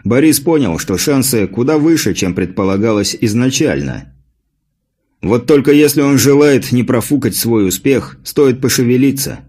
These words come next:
Уж больно близко от борта Страшного падают снаряды. А вот и попадание. Похоже, трёхдюймовка. И, судя по молочно-белому облаку, начинён снаряд чёрным порохом.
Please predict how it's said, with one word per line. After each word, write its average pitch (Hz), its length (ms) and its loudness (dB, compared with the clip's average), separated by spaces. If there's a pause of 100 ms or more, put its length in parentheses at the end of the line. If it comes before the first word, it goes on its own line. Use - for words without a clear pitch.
(240)
Уж 104 160 -2
больно 156 300 2
близко 139 480 2
от 90 80 -2
борта 113 320 0
Страшного 107 540 -2
падают 98 420 0
снаряды. 101 580 -2 (920)
А 82 120 -6
вот 110 180 0
и 131 40 0
попадание. 113 800 0 (260)
Похоже, 135 380 0
трёхдюймовка. 135 840 2 (360)
И, 98 100 -2
судя 143 280 2
по 135 80 2
молочно-белому 135 960 2
облаку, 127 480 2
начинён 120 480 2
снаряд 123 580 -2
чёрным 98 520 -2
порохом. 98 600 -4